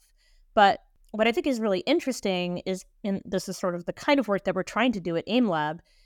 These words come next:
is we, you know, as sort of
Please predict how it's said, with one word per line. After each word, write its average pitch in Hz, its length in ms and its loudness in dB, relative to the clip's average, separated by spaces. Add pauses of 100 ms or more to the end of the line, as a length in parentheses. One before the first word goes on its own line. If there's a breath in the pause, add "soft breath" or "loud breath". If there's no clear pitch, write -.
(220)
is 202 540 2 (180)
we, 214 640 -2
you 233 100 -4
know, 190 200 -2
as 220 640 2
sort 190 240 -4
of 175 220 -4